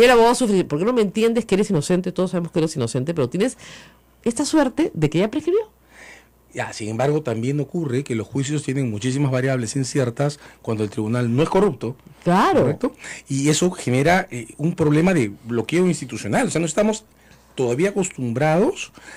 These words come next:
Speaker 2: a tomar decisiones en escenarios abiertos a la deliberación.
Speaker 1: Claro.
Speaker 2: Y enfrentar un juicio es aprender y uno tiene que ir y hacer la tarea completa.
Speaker 1: Así es.
Speaker 2: Casi perdimos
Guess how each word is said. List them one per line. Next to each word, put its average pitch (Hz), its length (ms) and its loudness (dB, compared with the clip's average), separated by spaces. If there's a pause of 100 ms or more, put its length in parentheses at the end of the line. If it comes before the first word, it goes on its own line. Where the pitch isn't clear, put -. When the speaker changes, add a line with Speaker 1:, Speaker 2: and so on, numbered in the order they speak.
(100)
Speaker 2:
a - 280 -6 (120)
tomar 139 320 2
decisiones 180 840 0
en 131 140 -2
escenarios 147 560 -2
abiertos 147 640 -4
a 123 60 -6
la 113 100 -6
deliberación. 98 720 -6 (160)
Speaker 1:
Claro. - 180 -6 (280)
Speaker 2:
Y 180 320 0
enfrentar 131 560 0
un 233 120 2
juicio 214 460 0 (260)
es 151 180 0
aprender 196 520 2
y 185 60 -2
uno 190 160 0
tiene 202 200 -2
que 147 120 -6
ir 196 320 0 (220)
y 143 140 0
hacer 262 320 0
la 262 120 0
tarea 220 380 0
completa. 123 760 -2
Speaker 1:
Así 110 240 -8
es. 262 100 -6
Speaker 2:
Casi 440 200 2
perdimos 214 720 2